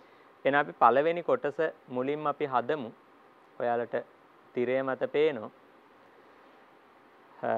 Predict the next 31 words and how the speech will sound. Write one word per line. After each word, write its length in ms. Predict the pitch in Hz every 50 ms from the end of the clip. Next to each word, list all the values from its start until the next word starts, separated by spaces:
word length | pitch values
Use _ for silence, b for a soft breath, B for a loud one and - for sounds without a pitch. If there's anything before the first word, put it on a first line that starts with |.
| 113 113 117 117 127 123 - - - - - - - - - - - - - - - - - -
වොට් 260 | - 123 127 131 127
සීයේ 380 | - - - 147 151 151 160 160
බල්බ් 300 | 147 156 151 151 156 151
පුතේ 300 | - - 151 - 165 170
හතරක් 480 | 156 135 110 - - 131 143 143 - -
නිසා 300 | 147 143 - - 143 143
අපි 180 | 143 - 156
ඒක 220 | 156 151 139 - -
හතරෙන් 500 | 139 127 110 - - 117 120 131 135 123
ගුණ 180 | 110 104 107 110
කරා. 340 | - - 147 135 110 101 110 - - - - - - - - - - - _ - - - - - - - - - - -
එතකොට 340 | 117 123 120 117 120 120 - - - -
පැය 260 | - 127 123 131 143
පහ 220 | 143 - 127 120 127 131
නිසා 340 | 135 143 143 - - 143 147 143
ඒක 180 | 139 135 - 135
පහෙන් 380 | - - 110 110 117 123 131 135
ගුණ 220 | 135 147 147 147
කරා. 360 | 139 - 117 101 101 95 95 - - - - - - - - - -
එතකොට 340 | 107 - 107 110 110 104 117
විසිපහ 500 | 113 113 120 - - 135 - 139 135 143 143
කියන්නේ 340 | 135 - 143 139 139 143 147
දවසට 500 | 135 127 120 120 120 - - 131 127 - 147 147 -
අපි 320 | - - - - 117 110 - -
මාසෙට 400 | - 113 110 113 117 - 131 123
දවස් 300 | 123 120 120 117 117 113 -
විසිපහක් 480 | - 117 - 151 - 147 143 151 151 139 135
ගත්තේ. 480 | 127 131 123 123 - - - 98 98 - - - - - _ B B B B B B B B B B -
ඒකට 280 | - 131 127 151 147 147
එකතු 320 | 143 120 - 131 - 143
කරා 300 | 131 147 147 143 147 156